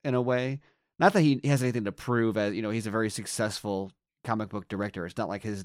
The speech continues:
his name is reputation, but I think that he knows that he isn't taken as,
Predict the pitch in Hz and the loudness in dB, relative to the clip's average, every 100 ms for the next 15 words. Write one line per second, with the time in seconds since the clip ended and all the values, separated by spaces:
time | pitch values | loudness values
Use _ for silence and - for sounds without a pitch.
0 | - 107 104 107 101 104 101 95 107 101 | -10 -10 -6 -6 -4 -6 -8 -6 -6 -6
1 | 92 87 107 107 127 147 147 110 - - | -8 -6 -6 -4 -2 -2 -2 -6 -8 -4
2 | 131 127 127 123 127 - _ _ _ - | 0 0 0 -2 -6 -12 _ _ _ -6
3 | 110 113 117 117 107 95 90 90 90 92 | -2 0 2 4 4 4 2 -2 -4 -6
4 | - - _ _ _ _ _ _ _ _ | -8 -18 _ _ _ _ _ _ _ _
5 | _ - 117 117 104 95 - 117 110 107 | _ -16 -4 0 0 -4 -8 -4 -2 -2
6 | 107 107 - 113 107 104 101 95 - - | -2 -4 -2 -2 -2 -2 -4 -6 -10 -6
7 | 110 110 101 90 92 90 - | -4 -4 -4 -4 -4 -6 -10